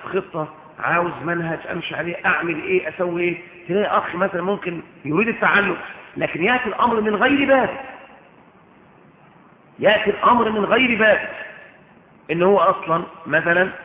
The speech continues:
آه، قد يت-، آه، يدخل في العلم بلا شيخ، قد يدخل في علم صعب لم يسبق له الدراسة، عاوز يحاول يفهمه لوحده، ما قدرش، يتعقد، ساب الكتاب، ساب العلم. لا، العلم له أصوله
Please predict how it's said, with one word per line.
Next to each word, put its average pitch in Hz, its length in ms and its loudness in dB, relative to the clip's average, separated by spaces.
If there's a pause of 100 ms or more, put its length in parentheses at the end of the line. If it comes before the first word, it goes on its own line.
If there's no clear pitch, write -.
(520)
آه، 151 180 4 (120)
قد 175 220 2
يت-، 160 100 -2 (200)
آه، 131 720 -8
يدخل 170 380 0 (100)
في 170 60 -6
العلم 160 380 0
بلا 135 220 -2
شيخ، 170 360 0 (560)
قد 143 160 0
يدخل 196 300 0
في 170 120 2
علم 175 340 2
صعب 175 180 2
لم 156 180 0
يسبق 147 360 -2
له 175 120 0
الدراسة، 175 540 0 (260)
عاوز 170 360 4
يحاول 170 360 0
يفهمه 170 320 -6
لوحده، 175 400 0 (260)
ما 147 120 0
قدرش، 165 420 0
يتعقد، 185 560 2 (120)
ساب 190 140 0
الكتاب، 185 420 0
ساب 220 160 0
العلم. 185 300 4 (1600)
لا، 160 200 0
العلم 135 340 -4
له 180 180 -2
أصوله 202 400 -2